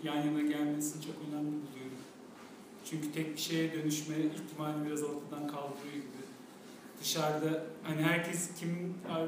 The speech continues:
ne yaptığını biliyor ama masada çok onları konuşmuyoruz. Ondan zaman çalıp böyle bir araya gelip konuşmaları kıymetli buluyorum. Kayıt edilmesi de çok önemli tabii. İzmir'de olduğum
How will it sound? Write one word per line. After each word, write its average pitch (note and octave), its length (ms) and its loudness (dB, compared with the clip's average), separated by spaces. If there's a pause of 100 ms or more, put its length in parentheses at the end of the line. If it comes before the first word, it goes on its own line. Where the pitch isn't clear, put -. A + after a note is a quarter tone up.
(480)
ne D#3+ 80 6
yaptığını E3 500 6
biliyor G3+ 280 0
ama - 120 0 (220)
masada E3 400 2
çok - 200 -2
onları E3 320 2
konuşmuyoruz. E3 720 6 (1800)
Ondan E3+ 440 4
zaman F3+ 340 4
çalıp E3+ 320 -2
böyle E3 220 4
bir E3+ 120 2
araya E3+ 180 6
gelip E3 300 0
konuşmaları E3 520 0
kıymetli E3 440 0
buluyorum. D#3+ 220 2
Kayıt F#3 300 4
edilmesi F#3+ 440 6
de F#3 60 0
çok F#3+ 200 -4
önemli E3+ 140 0
tabii. - 460 -4
İzmir'de D#3 520 2
olduğum D#3 400 0